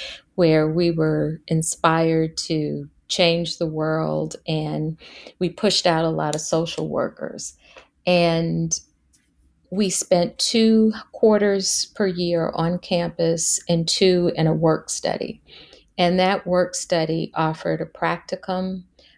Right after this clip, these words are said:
of professional experiences. And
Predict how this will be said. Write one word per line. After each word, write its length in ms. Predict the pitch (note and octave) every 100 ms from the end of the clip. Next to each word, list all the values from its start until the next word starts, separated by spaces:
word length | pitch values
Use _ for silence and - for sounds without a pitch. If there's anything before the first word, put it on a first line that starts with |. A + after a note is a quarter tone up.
| _ -
of 640 | E3+ D#3+ D#3+ D#3 - - _ _ _ _ _ _ _ _ _ _
professional 600 | F#3+ E3+ E3+ E3 F3+ F3
experiences. 1300 | F3 E3+ - - E3+ E3 D#3+ - D#3+ - E3 E3 - - -
And 580 | F3 E3+ E3 E3 E3